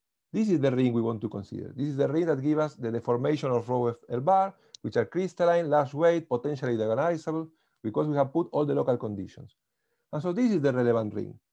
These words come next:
And now we know that the dimension is at least one. This, as in the proof of cells conjecture, this is a very important piece, but it's not enough. But fortunately, again, as in the proof of cells conjecture, you know,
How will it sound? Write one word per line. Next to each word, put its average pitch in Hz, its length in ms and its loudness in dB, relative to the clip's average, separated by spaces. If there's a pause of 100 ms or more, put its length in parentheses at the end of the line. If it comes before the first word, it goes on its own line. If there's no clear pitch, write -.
(140)
And 160 120 -2
now 214 100 2
we 190 120 2
know 180 180 4
that 160 80 4
the 143 100 4
dimension 143 400 0
is 131 120 -6 (540)
at 117 140 -2
least 123 200 -4
one. 98 220 -8 (1040)
This, 202 380 -4 (440)
as 127 120 -2
in 139 80 -2
the 139 80 2
proof 170 160 2
of 139 60 0
cells 139 120 -4
conjecture, 147 480 0
this 170 120 -2
is 135 100 -2
a 127 60 4
very 143 180 6
important 143 440 0
piece, 175 240 2
but 139 220 -4
it's 156 140 0
not 151 180 2
enough. 104 280 -2 (480)
But 143 160 2
fortunately, 180 880 2 (220)
again, 135 280 2
as 135 120 2
in 123 80 -4
the 120 80 0
proof 139 140 0
of 127 40 -2
cells 131 140 -4
conjecture, 139 520 -2
you 147 140 0
know, 175 260 0